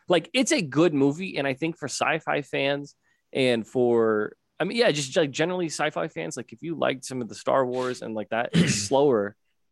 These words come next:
Speaker 1: but it's really good. It's really well done. It's a very polished movie. If this, if this doesn't clean up for some Oscars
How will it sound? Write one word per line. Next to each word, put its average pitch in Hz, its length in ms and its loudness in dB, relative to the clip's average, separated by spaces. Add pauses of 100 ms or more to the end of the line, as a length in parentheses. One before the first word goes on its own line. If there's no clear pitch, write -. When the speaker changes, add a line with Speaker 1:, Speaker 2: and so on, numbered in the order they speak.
Speaker 1:
but 120 140 -2
it's - 180 -4
really 107 580 2
good. 87 320 -2
It's 104 180 -8
really 139 360 4
well 120 260 4
done. 90 340 -4
It's 123 160 -6
a 127 80 -2
very 131 360 4
polished 113 300 0
movie. 98 160 -6
If 107 60 -8
this, 156 240 -2
if - 220 -2
this 208 140 0
doesn't 254 280 2
clean 160 260 -4
up 120 200 2 (600)
for 147 160 0
some 131 340 0
Oscars 147 640 -2